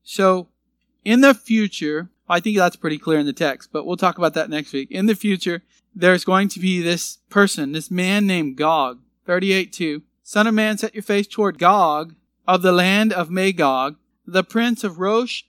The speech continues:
Meshach, and Tubal, and prophesy against him." So Ezekiel's gonna prophesy against this man, this ruler in the future, and say, "Thus says the Lord, behold, I am against you, O Gog,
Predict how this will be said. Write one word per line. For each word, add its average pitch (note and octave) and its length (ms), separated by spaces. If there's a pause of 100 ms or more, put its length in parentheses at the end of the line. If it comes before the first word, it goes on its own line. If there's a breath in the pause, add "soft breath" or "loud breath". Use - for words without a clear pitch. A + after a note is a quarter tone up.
(120)
Meshach, G3+ 640
and F#3 200
Tubal, E3+ 480 (280)
and E3 240
prophesy G3+ 720
against D#3+ 440
him." C3 220 (280)
So D3+ 360 (440)
Ezekiel's G3 400
gonna F#3+ 160
prophesy A3 640
against G3 600
this G3+ 300
man, G#3 560
this F#3+ 180
ruler G#3 420
in F#3+ 120
the F3+ 80
future, G#3 600 (380)
and F3 160
say, A3 200
"Thus G#3 220
says A#3 240
the G#3 80
Lord, G#3+ 240
behold, A3+ 440
I A#3+ 140
am A#3+ 100
against B3+ 460
you, A#3 140
O F#3+ 200
Gog, F3+ 520